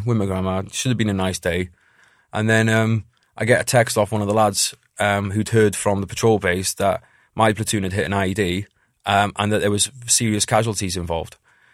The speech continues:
Bear in mind, by this point, we'd already had, twice we'd had Cat A casualties, so we thought these lads were gonna survive 'cause we got them alive onto the helicopter, and both of them later died. So there was, that was exactly what I was thinking at the time was, "Well,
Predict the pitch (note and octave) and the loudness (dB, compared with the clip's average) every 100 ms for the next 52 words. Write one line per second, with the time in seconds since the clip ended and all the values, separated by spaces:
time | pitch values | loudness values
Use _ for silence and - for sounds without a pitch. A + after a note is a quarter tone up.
0 | _ _ _ A#2 A#2+ A#2 A2+ G#2+ G#2 G#2+ | _ _ _ 6 6 6 4 4 4 4
1 | - - F#2+ F#2 A2 A2 G#2 G2 G2+ F#2 | 2 -2 -2 0 2 2 2 2 0 0
2 | - _ _ - A2+ A2 G#2+ G#2+ G2 G#2+ | -12 _ _ 2 2 2 0 0 0 0
3 | D#2 F#2+ G2+ G2 G2+ F#2 F2+ E2+ - - | 0 -2 -2 -2 -2 -6 -6 -8 -6 -4
4 | G#2 G2+ A#2+ G2+ G2+ G#2 F#2+ F#2+ F#2+ F#2 | -2 -2 -2 0 0 2 0 0 -4 -4
5 | F#2+ G#2 F#2 F2 - F2+ F2+ F2 F#2+ F#2 | 0 2 0 -4 -8 -8 -4 -4 -2 -2
6 | F#2 F#2 F2+ F#2 G2+ F#2+ E2+ - F2+ F#2 | -2 -4 -6 -2 -2 -2 -6 -6 -6 -4
7 | F#2+ F2+ F#2 F2 F2 F2+ - - _ _ | -6 -6 -4 -4 0 0 -2 -12 _ _
8 | _ _ - - G#2 F#2 G2+ G2 G2+ - | _ _ -6 0 0 2 2 2 -2 -8
9 | - G2+ F#2+ F#2 G#2 F#2+ G2 F#2 F2+ - | 0 2 2 -2 0 0 0 0 0 -4
10 | F#2 F2+ F2 G#2+ G2 F2+ F2 F2+ F2 | -4 -6 -6 -2 -2 -2 -4 -2 -2